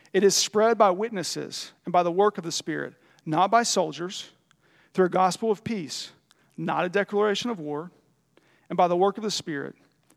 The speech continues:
not by a force of arms, political intrigue, or revolutionary violence." Right?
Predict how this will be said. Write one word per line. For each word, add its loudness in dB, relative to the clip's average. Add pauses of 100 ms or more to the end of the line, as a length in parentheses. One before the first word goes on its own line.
not -2
by 2
a -2
force -6
of -10
arms, -4 (880)
political 0
intrigue, -6 (440)
or -6
revolutionary -6
violence." -12 (1300)
Right? -20